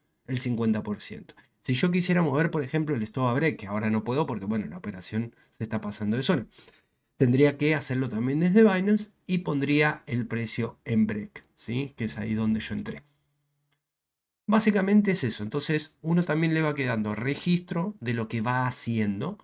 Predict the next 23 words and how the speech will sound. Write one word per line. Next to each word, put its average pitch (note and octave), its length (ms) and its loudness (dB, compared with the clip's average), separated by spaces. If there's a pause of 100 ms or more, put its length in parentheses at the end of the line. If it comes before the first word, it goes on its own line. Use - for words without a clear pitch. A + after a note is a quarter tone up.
(600)
Esto - 240 -14
no G#2 140 -4
se C#3 140 -6
borra C#3+ 440 0
siempre A2 400 -2
y - 20 -2
cuando A2+ 360 -2
vos A2 340 -2
desactives G#2+ 920 -4 (120)
el G2 320 -6
broker A2+ 560 -4
y A#2 60 -4
lo A2 140 -2
desconectes. C3 580 -4
Si - 100 -14
lo G#2 120 -4
desconectas, D3 640 -4 (180)
vuelve A#2+ 320 -2
todo G#2+ 460 -4 (540)
a, F#2 500 -6
a A#2+ 100 -6
la G#2+ 160 0
normalidad. F#2 720 -8